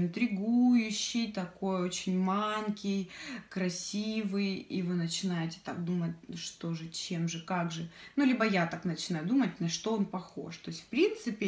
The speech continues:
это что-то в Эйвоне уже было. Вот,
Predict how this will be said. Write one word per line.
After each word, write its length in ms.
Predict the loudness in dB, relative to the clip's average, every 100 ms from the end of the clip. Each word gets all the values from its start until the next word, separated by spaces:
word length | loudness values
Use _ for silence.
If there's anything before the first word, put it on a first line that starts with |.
| -2 0
это 540 | -2 2 2 4 2 -4 -20 -20 _ _ _ _ _ -20 _ _ _ _ _ _ _ _ -20 _ _ -18
что-то 340 | -8 -2 0
в 60 | 2
Эйвоне 400 | 2 2 2 0
уже 400 | -4 -4 -4 -4 -6 -10
было. 560 | -12 -10 -12 -10 -16 -18 _ _ _ _ _ _ _ _ -20 -20 -20 -20 -20 _
Вот, 320 | -4 -2 -4